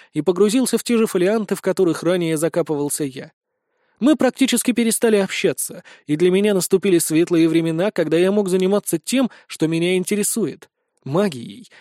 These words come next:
без необходимости постоянно отвлекаться на младшего братца и на его новые выходки.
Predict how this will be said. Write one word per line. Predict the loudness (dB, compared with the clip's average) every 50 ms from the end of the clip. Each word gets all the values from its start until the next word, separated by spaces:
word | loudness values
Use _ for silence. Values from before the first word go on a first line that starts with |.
| _ _
без | -2 0 0 2 2
необходимости | 2 2 2 2 2 2 2 2 2 2 0 -2
постоянно | -2 -2 -2 0 0 2 2 2 2 0 0 -2
отвлекаться | -2 0 -2 -2 -2 0 -2 -2 -2 -2 -4
на | -4 -4 -2
младшего | -2 -4 -4 -4 -4 -6 -6 -6
братца | -6 -4 -2 -2 -2 -2 -4 -4 -4 -4 -6 -10 _ _ _ _
и | -2 0
на | 2 2 2
его | 2 2 2
новые | 4 4 4 2 4 4 2 2 2
выходки. | 0 -4 -8 -10 -14 -20 -20 -20 -20 -20 -20